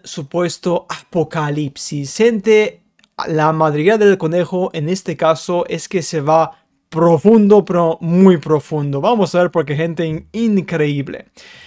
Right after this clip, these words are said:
Empezamos con primero, en este canal de, de Twitter,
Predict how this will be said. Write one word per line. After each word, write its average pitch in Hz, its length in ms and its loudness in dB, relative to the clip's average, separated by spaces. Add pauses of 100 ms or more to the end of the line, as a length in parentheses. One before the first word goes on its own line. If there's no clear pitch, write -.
(160)
Empezamos 220 360 0
con 185 140 0
primero, 156 320 -2
en 160 80 -8
este 190 720 -2
canal 165 400 0
de, 151 580 0
de 139 640 -4 (160)
Twitter, 202 400 2